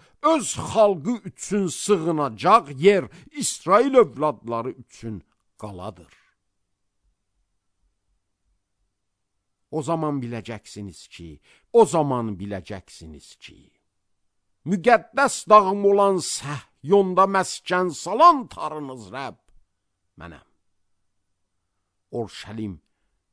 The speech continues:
müqəddəs olacaq. Yad ellilər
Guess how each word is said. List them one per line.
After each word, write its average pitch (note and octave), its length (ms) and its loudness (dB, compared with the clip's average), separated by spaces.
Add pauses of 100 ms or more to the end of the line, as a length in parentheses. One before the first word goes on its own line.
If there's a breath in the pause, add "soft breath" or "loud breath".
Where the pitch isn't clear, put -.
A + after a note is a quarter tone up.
(140)
müqəddəs G2+ 720 -16
olacaq. - 440 -20 (840)
Yad F#3 320 2
ellilər A2 480 -8